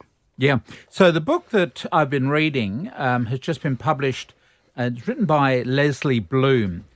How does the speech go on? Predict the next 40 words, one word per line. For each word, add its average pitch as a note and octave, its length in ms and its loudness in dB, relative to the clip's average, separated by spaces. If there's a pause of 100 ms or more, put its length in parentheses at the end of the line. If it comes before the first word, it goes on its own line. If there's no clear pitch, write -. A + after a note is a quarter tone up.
(100)
and C3+ 100 2
it's C#3 120 -4
called B2+ 280 -2
Fallout, C3+ 720 0 (400)
The C#3 120 2
Hiroshima D#3 580 2
Cover-Up A#2+ 600 -2 (460)
and C#3+ 220 0
the C#3 40 0
Reporter C#3 580 0
Who C#3 140 0
Revealed B2 540 0
It - 120 -8
to - 100 -10
the A#2 80 -2
World. A2 340 2
Now, C3 140 2
what G#3+ 160 2
I C#4 80 4
found E3+ 240 2
interesting C#3 420 0
about A#2 160 2
the A#2 80 -6
book, B2 340 -2
two F3+ 200 0
things. G#2 320 -4
One G3 320 2 (500)
is C#3 440 0
what D3+ 200 0
it C#3 80 -2
actually C#3 300 -2
says B2+ 560 -2
about C3 500 0
the B2 240 0 (280)
Hiroshima C3+ 560 2
bombing, C3+ 580 0 (420)
and A#2+ 200 -2
that C#3 100 -2
we've C3 180 0
just, B2+ 360 -2